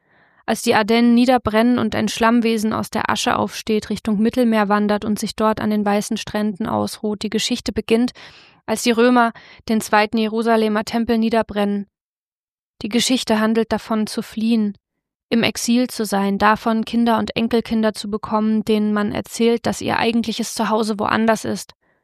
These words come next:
dass sie Gott aus den Händen gepurzelt sind. Die Geschichte handelt von der Gewalt, die alle verfolgt, die versuchen, einer Gewalt zu entkommen. Und von der Gewalt, die allen widerfährt, die versuchen, dort auszuharren, wo sie sind.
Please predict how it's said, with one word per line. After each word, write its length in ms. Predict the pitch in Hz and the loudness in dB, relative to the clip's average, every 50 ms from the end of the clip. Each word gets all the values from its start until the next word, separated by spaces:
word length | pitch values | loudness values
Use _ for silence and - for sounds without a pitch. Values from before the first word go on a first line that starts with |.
| _ _ _ _ _ - | _ _ _ _ _ -2
dass 160 | - 220 - | -2 -2 0
sie 100 | - 233 | -2 -2
Gott 320 | - - 226 226 - - - _ _ _ _ _ _ _ - | 0 0 0 0 0 -6 -16 _ _ _ _ _ _ _ -6
aus 160 | - 220 - | -6 -4 0
den 160 | - 233 214 | 2 2 2
Händen 320 | 190 233 233 233 - 240 | 2 2 0 0 0 0
gepurzelt 600 | - 226 202 - - 220 214 - - - 214 202 | -2 -2 -2 -2 -2 -2 -2 -2 -4 -6 -8 -6
sind. 400 | - - 214 202 202 196 - - _ _ _ _ _ _ _ _ _ _ _ _ _ _ _ _ _ _ - - | -6 -6 -4 -4 -4 -4 -6 -10 _ _ _ _ _ _ _ _ _ _ _ _ _ _ _ _ _ _ -12 -10
Die 60 | - | -6
Geschichte 460 | 208 233 - - 262 240 - - 220 | -4 -2 -2 0 -2 -2 0 0 0
handelt 320 | 214 226 226 220 226 226 - | 2 2 2 2 2 0 0
von 160 | - 220 214 | 0 0 2
der 100 | 214 208 | 0 0
Gewalt, 520 | 202 214 196 208 214 220 226 226 - - - _ - | 0 -2 -2 0 0 0 0 -2 -6 -12 -20 _ -8
die 100 | 233 - | -4 -2
alle 220 | - 226 220 220 | 0 0 0 0
verfolgt, 680 | - - 233 - - - 226 220 214 - - - - - - - | -2 -4 -8 -8 -4 -2 -2 -2 -2 -4 -8 -16 -20 -16 -12 -10
die 60 | 226 | -8
versuchen, 520 | - - 226 214 220 226 214 - 233 220 | -4 -4 -4 -2 -2 -4 -4 -4 -4 -4
einer 220 | 208 214 214 220 208 | -4 -4 -4 -4 -4
Gewalt 340 | 214 196 208 214 214 214 - | -4 -2 -2 -2 -2 -2 -6
zu 100 | - 233 | -6 -6
entkommen. 520 | 220 202 - - - 226 214 208 196 - _ _ _ _ _ _ _ _ _ _ _ _ - | -6 -6 -6 -2 0 2 2 2 0 -2 _ _ _ _ _ _ _ _ _ _ _ _ -2
Und 160 | 240 233 220 | -2 0 0
von 160 | - 254 240 | 2 2 2
der 100 | 226 220 | 2 2
Gewalt, 480 | 208 226 202 214 208 220 233 233 - - | 2 2 2 2 4 4 2 0 -2 -4
die 80 | 233 - | -2 0
allen 280 | - - 226 233 226 | 0 0 2 2 2
widerfährt, 640 | 220 214 220 214 - - 233 220 220 226 - - - | 2 2 2 0 0 0 0 0 0 0 -2 -6 -12
die 60 | 233 | -10
versuchen, 500 | - - 220 190 208 220 202 - 233 226 - _ _ _ - | -6 -4 -4 -4 -4 -6 -4 -4 -4 -4 -6 _ _ _ -4
dort 220 | - 220 214 - | -2 -2 0 0
auszuharren, 680 | - 214 202 - - 220 196 - 214 208 - 214 214 196 - | 0 -2 -2 -2 -2 -4 -4 -2 -2 -2 -2 -2 -2 -2 -2
wo 120 | - 214 | -2 -2
sie 160 | 208 - 220 208 | 0 0 0 0
sind. 360 | 202 220 214 208 202 196 | 2 2 2 2 2 -2